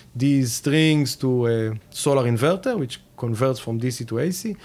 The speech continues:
And in that decision to put the solar panels in series, you are losing a lot of energy and you're losing the ability to monitor the system. And you,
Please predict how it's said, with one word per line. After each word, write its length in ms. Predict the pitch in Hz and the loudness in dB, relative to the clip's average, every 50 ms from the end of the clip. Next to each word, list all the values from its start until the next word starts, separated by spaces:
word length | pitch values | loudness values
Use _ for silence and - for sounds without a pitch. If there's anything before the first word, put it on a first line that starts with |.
| - - - - - - | -16 -18 -18 -14 -6 -2
And 120 | 151 160 | 2 4
in 200 | 190 254 269 262 | 4 4 4 4
that 220 | 254 247 262 220 | 4 4 4 4
decision 600 | 190 214 180 - 247 254 262 208 185 190 165 151 | 2 0 0 2 2 2 2 2 2 2 0 0
to 120 | - - 143 | -2 -4 -6
put 260 | - - 165 156 139 | -4 -2 -4 -2 -2
the 80 | 143 135 | -4 -6
solar 340 | - - 165 156 156 143 | -2 -2 0 0 0 0
panels 400 | 135 - 151 156 156 156 147 131 | -2 -2 -2 -2 0 0 -2 -2
in 120 | 139 139 139 | -2 -4 -4
series, 580 | 135 - 240 247 240 214 190 175 156 131 123 | -2 -2 0 0 2 2 2 2 2 0 0
you 200 | 127 139 147 143 | 0 2 2 4
are 120 | 139 135 131 | 4 4 4
losing 720 | 131 131 139 143 139 120 120 131 131 127 127 123 120 113 | 4 4 4 2 2 0 0 0 2 2 2 0 0 0
a 80 | 104 | 0
lot 160 | 107 117 117 113 | 0 2 2 2
of 120 | 107 104 | 0 0
energy 640 | 120 123 127 123 110 107 110 120 120 120 113 110 110 | 0 2 2 0 0 0 0 0 0 2 0 0 -2
and 180 | 110 107 110 | -2 -2 -2
you're 260 | 110 110 110 110 110 117 | 0 0 0 0 0 0
losing 400 | 123 131 147 143 127 139 135 120 | 0 0 0 0 0 0 0 0
the 100 | 123 120 | 0 0
ability 400 | 113 117 131 131 123 - 131 117 | 0 0 0 -2 -2 -4 -6 -6
to 120 | - 131 | -2 0
monitor 440 | 139 170 185 170 156 - 160 143 135 | 0 2 2 2 2 2 0 0 0
the 80 | 127 123 | -2 -2
system. 480 | - - 131 117 - - 117 113 113 | -2 -2 -4 -4 -4 -4 -6 -4 -4
And 160 | 113 113 117 117 | -4 -6 -6 -6
you, 80 | 117 | -8